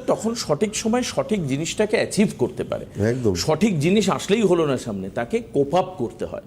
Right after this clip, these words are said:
Speaker 1: অ্যাচিভ করতে হয়,
Speaker 2: হুম।
Speaker 1: সেটা যাতে করতে পারে, তার জন্য যদি কোনো অ্যাস্ট্রোলজিক্যাল গাইডলাইন লাগে, লাগে, কারণ আজকে সত্যি প্রেডিকশন একদম নিখুঁত, নিখুঁত প্রেডিকশন। আপনিও সেটা শেয়ার করলেন। যদি আপনার মনে হয় যে পরবর্তী অ্যাস্ট্রোলজিক্যাল স্টেপ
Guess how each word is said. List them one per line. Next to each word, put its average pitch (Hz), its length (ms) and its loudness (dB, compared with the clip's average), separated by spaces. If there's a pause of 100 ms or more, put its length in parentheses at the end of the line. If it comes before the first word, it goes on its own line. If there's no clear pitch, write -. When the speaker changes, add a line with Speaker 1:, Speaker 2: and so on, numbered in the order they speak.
Speaker 1:
অ্যাচিভ 113 320 0 (100)
করতে 98 260 -2
হয়, 80 140 -6 (200)
Speaker 2:
হুম। 92 160 -6
Speaker 1:
সেটা 147 320 2
যাতে 202 220 4
করতে 196 320 2
পারে, 202 220 2
তার 143 240 0
জন্য 151 260 -2
যদি 131 200 -2
কোনো 208 160 2
অ্যাস্ট্রোলজিক্যাল 147 600 0
গাইডলাইন 123 460 2
লাগে, 120 340 0
লাগে, 123 400 0
কারণ 135 180 2
আজকে 127 240 -2
সত্যি 135 280 -4
প্রেডিকশন 143 420 -2
একদম 160 320 0
নিখুঁত, 147 400 2 (600)
নিখুঁত 214 460 0 (140)
প্রেডিকশন। 127 420 0 (380)
আপনিও 220 380 2
সেটা 185 200 2
শেয়ার 143 300 2
করলেন। 143 300 2 (720)
যদি 196 220 4
আপনার 220 260 0
মনে 175 200 -2
হয় 180 120 -2
যে 175 80 0
পরবর্তী 151 520 0
অ্যাস্ট্রোলজিক্যাল 139 640 0
স্টেপ 240 300 2